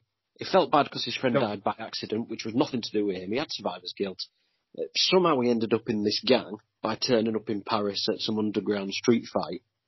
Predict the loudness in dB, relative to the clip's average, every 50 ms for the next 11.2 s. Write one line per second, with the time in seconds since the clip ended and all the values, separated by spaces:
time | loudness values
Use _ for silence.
0 | _ _ 0 2 2 2 2 2 -2 -4 -6 -10 -10 _ _ _ -6 0 4 6
1 | 6 8 6 4 2 0 -2 2 4 4 4 4 0 0 2 2 2 2 2 0
2 | 0 0 0 2 4 6 8 8 8 8 8 6 6 6 6 4 6 6 8 8
3 | 8 6 4 2 -2 -4 -2 -2 -2 -4 -6 -8 _ -4 -4 -4 -4 _ _ -2
4 | 2 2 2 4 4 4 2 4 4 2 2 0 -2 -2 -2 -2 -4 -4 -4 -4
5 | -2 0 0 0 -2 -4 _ -4 -4 -4 -6 -10 _ -2 0 2 4 4 4 4
6 | 2 -4 -2 2 4 4 4 4 0 -16 -18 -20 -20 _ _ _ _ -2 4 4
7 | 6 6 4 2 _ _ _ -18 -6 0 2 4 4 4 2 0 -6 -18 _ _
8 | -4 -4 -4 -2 0 4 4 6 6 4 0 -2 0 4 4 4 4 2 -2 -8
9 | -2 2 2 2 2 _ _ _ 0 4 4 4 4 4 2 0 0 4 4 4
10 | 4 4 4 2 0 0 -2 2 4 4 4 4 4 0 -4 -6 -8 -4 2 4
11 | 4 4 4